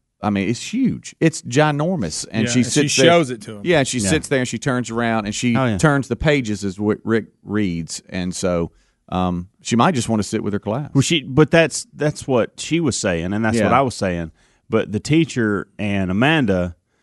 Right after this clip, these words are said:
Speaker 1: They were trying
Speaker 3: were,
Speaker 1: to make
Speaker 3: they were
Speaker 1: it
Speaker 3: trying
Speaker 1: special.
Speaker 3: to, they've been doing this for the last couple of days at school. "Hey, why don't you sit with," they've been talking
Speaker 1: Oh.
Speaker 3: to Maddie about it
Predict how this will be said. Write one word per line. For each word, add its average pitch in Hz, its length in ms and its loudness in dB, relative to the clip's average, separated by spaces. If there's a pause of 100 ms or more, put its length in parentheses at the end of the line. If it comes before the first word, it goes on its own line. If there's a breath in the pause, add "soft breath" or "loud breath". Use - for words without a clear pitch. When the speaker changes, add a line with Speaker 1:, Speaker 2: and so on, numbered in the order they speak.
Speaker 1:
They 117 120 0
were 117 80 0
trying 135 240 6
Speaker 3:
were, - 60 0
Speaker 1:
to 87 60 -6
make 117 120 4
Speaker 3:
they 180 80 8
were 180 80 6
Speaker 1:
it - 60 -2
Speaker 3:
trying 151 320 4
Speaker 1:
special. - 160 0
Speaker 3:
to, 131 40 -6
they've 147 220 4
been 143 100 4
doing 165 220 6
this 139 160 2
for 123 80 -4
the 123 40 4
last 120 180 4
couple 110 180 -2
of - 20 -2
days 104 180 4
at 104 60 -4
school. 180 240 0
"Hey, 180 180 4
why 190 140 4
don't 214 220 0
you 190 40 -4
sit 175 220 -4
with," 143 220 -6
they've 175 120 4
been 233 100 2
talking 127 320 6
Speaker 1:
Oh. - 20 4
Speaker 3:
to 123 80 2
Maddie 175 400 2
about 85 260 -2
it - 80 -20